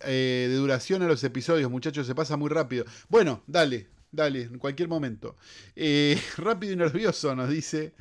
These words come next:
"Vi que cuando mencionaron que ven y mira la", eh, ¿qué dice acá?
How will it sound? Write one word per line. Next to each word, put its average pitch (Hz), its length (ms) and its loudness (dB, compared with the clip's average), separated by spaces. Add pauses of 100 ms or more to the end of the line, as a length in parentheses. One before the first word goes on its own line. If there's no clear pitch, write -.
(500)
"Vi 160 200 -8
que 196 160 2
cuando 156 300 2
mencionaron 165 800 -2
que 143 160 -2
ven 170 320 0
y 147 280 -4
mira 170 480 0
la", 160 840 -2 (220)
eh, 127 600 -6 (320)
¿qué - 160 -12
dice 160 460 -12
acá? 131 500 -16